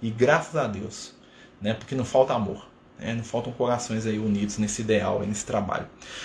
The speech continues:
Meus amigos, muito obrigado. Vamos elevar o nosso pensamento, agradecendo a espiritualidade amiga,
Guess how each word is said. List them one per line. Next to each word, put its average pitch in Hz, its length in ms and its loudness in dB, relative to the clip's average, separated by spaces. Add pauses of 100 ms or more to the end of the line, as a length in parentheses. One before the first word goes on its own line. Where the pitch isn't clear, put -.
(300)
Meus 120 160 2
amigos, 135 320 4
muito 170 320 4
obrigado. 107 580 2 (680)
Vamos 127 200 0
elevar 120 300 4
o 107 60 4
nosso 104 220 -2
pensamento, 104 760 -2
agradecendo 107 540 0
a - 20 2
espiritualidade 104 720 0
amiga, 117 520 0